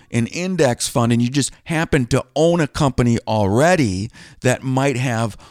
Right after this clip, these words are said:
a high positive momentum score, and now it's Reconstitution Day, and if I'm just trying to track the index, I'm selling that company.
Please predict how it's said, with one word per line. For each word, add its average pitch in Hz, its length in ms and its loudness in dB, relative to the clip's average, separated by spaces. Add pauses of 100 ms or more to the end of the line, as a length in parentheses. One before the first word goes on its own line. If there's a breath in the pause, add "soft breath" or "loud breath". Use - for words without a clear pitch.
(160 loud breath)
a 117 260 0
high 135 360 0
positive 127 580 -2
momentum 123 640 0
score, 95 680 -2 (720 loud breath)
and 147 140 2
now 143 280 2
it's - 140 -2
Reconstitution 143 1160 -2
Day, 90 480 -2 (920 loud breath)
and 139 140 4
if 127 120 0
I'm 147 180 2
just 143 200 -2
trying 143 200 0
to 120 60 -2
track 120 320 0
the 104 180 0
index, 143 400 0 (220 loud breath)
I'm 143 160 -2
selling 135 380 0
that 101 200 -6
company. 117 540 -4